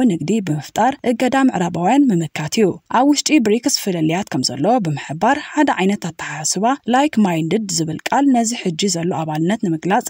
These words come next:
እትጥቀምሉ ቃል ኣይኮነን ይብሉ ገለገለ ወሃብቲ ርእይቶ። ኣብ ገለ መዳይ ቻይናን ህንድን ብዛዕባ ዝኾነ ነገር ፈጺመን ክሰማምዓ ዘይምኽኣለን ንምዕራባውያን ጽቡቕ ኣጋጣሚ እዩ። ምኽንያቱ ክልቲአን ሓቀኛ ዝምድና እንተገይረን ብሪክስ ዓቢ ጽልዋ መሃለዎ ይብል ጂም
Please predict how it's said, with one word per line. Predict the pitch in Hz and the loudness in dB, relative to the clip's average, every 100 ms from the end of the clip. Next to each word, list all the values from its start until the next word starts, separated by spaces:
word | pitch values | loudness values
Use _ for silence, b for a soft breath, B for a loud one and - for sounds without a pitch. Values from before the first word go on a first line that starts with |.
| - | -6
እትጥቀምሉ | 254 - - - 175 165 226 247 | -8 -6 -10 -2 -2 0 0 -2
ቃል | - 220 | -2 -2
ኣይኮነን | 151 - 151 175 156 - | -4 -6 0 0 0 -4
ይብሉ | 180 165 208 | -4 0 -2
ገለገለ | - 143 147 151 | -2 -8 -8 -8
ወሃብቲ | 147 156 - 175 | -6 -10 -6 -4
ርእይቶ። | 147 175 214 160 _ - | -4 0 0 -2 _ -2
ኣብ | 247 269 | 0 2
ገለ | 302 302 | 2 4
መዳይ | 285 190 180 254 | 4 2 -2 -2
ቻይናን | - 180 165 156 | -2 -4 -4 -6
ህንድን | 165 165 262 | -4 0 2
ብዛዕባ | 214 170 170 160 | 2 0 -4 -6
ዝኾነ | - 247 220 | -4 -2 -2
ነገር | 170 160 226 | -2 -4 -4
ፈጺመን | - 233 240 208 262 - | -4 -4 -2 0 0 -2
ክሰማምዓ | 277 - 247 214 - 240 | -4 0 0 0 0 0
ዘይምኽኣለን | 233 220 185 - 165 262 269 | 2 0 0 -4 0 4 4
ንምዕራባውያን | 262 214 196 175 196 254 | 4 0 -2 -2 -2 -2
ጽቡቕ | - 185 160 | -2 -4 -4
ኣጋጣሚ | 160 147 - 160 | -6 -6 -4 0
እዩ። | 175 185 - | 2 2 0
ምኽንያቱ | 226 262 247 180 - 240 | -2 0 0 -2 -4 -2
ክልቲአን | 247 277 - - 269 302 - | -2 -4 -4 2 2 2 -2
ሓቀኛ | 254 - 277 277 262 | -6 -2 2 2 2
ዝምድና | 180 170 185 220 | 0 0 0 0
እንተገይረን | 202 180 165 170 226 277 B B B | -2 -6 -4 0 0 0 B B B
ብሪክስ | 214 269 - - | -2 -2 -4 -6
ዓቢ | 202 175 | -6 -4
ጽልዋ | - 170 190 | -4 -2 0
መሃለዎ | 247 196 165 160 180 - | 0 -2 -6 0 0 0
ይብል | 180 165 240 285 _ 160 | -2 0 0 -2 _ -4
ጂም | 180 262 | 2 2